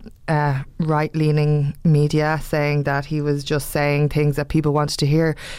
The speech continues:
Is that not the whole point of an election? And should that not be the whole point of politics? We w-, want to give people what they want.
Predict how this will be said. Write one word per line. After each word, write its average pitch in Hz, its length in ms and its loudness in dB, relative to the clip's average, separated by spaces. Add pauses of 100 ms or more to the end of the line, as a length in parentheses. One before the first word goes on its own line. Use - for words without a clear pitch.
(120)
Is 165 120 -2
that 170 180 0
not 156 160 2
the 156 80 0
whole 147 180 2
point 147 400 -2
of 135 140 -4
an 139 80 2
election? 135 640 -2
And 143 260 0
should - 440 -2
that 151 160 0
not 151 200 0
be 156 140 2
the 151 80 2
whole 156 260 2
point 151 380 0
of 147 200 -2
politics? - 640 -2 (400)
We 175 100 4
w-, - 220 -6 (180)
want 170 340 2
to - 80 0
give 156 300 0
people 156 300 0
what 147 180 0
they 151 120 2
want. 165 420 0